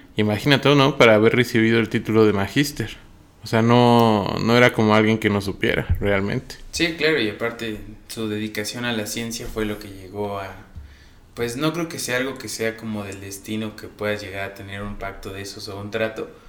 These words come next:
Speaker 2: porque realmente sí tienes que tener el camino, ¿no? Los pasos a seguir para poder lograrlo.
Speaker 1: Y de haber pasado a tener una vida,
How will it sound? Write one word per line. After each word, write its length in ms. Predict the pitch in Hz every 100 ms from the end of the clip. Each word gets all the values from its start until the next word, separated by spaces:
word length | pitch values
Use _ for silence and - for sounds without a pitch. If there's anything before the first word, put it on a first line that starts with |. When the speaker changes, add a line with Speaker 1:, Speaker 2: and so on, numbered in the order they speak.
| - -
Speaker 2:
porque 260 | - 101 107
realmente 600 | 110 117 113 110 107 107
sí 140 | 104
tienes 320 | 101 104 104
que 380 | - - 90 92 - _ _ _ _ -
tener 240 | 104 107
el 180 | 107 104
camino, 400 | 95 101 107 98
¿no? 220 | 98 98
Los 160 | 98 92
pasos 380 | 101 101 101 101
a 40 |
seguir 420 | - 101 98 101
para 180 | - 95
poder 380 | - 95 95 -
lograrlo. 440 | 92 98 117 - - _ _ _ _ _ - - _ - - _ _ _ _ _ _ _ _ _ _ -
Speaker 1:
Y 300 | 127 120 117
de 100 | 117
haber 240 | 127 147
pasado 600 | 156 156 139 127 123 107
a 160 | 95 -
tener 280 | 110 113 113
una 240 | 113 107
vida, 400 | 110 110 104 95